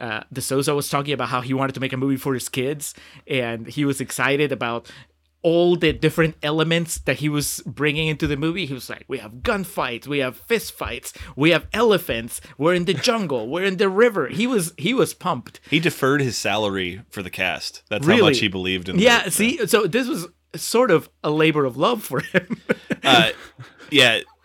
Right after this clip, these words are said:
Speaker 2: uh, Billy and Topher, I think we can agree the issues with this movie are not from a lack of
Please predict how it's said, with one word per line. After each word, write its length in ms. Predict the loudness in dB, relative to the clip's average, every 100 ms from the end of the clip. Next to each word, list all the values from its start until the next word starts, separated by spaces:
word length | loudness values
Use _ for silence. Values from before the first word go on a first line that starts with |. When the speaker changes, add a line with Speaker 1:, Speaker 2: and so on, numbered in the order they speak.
| -10 -2
Speaker 2:
uh, 180 | 0 2
Billy 220 | 4 6
and 80 | 6
Topher, 280 | 4 4 2
I 80 | 0
think 200 | 0 0
we 100 | 2
can 100 | 2
agree 600 | 2 4 4 4 0 _ _ _
the 240 | 0 2 4 4
issues 400 | 4 6 4 4
with 140 | -2
this 220 | -2 -2
movie 340 | 0 4 4 4
are 140 | 2
not 320 | 0 -2 -4
from 260 | -4 -4 -2
a 100 | -4
lack 420 | -2 0 0 0
of 420 | -8 -8 -18 -20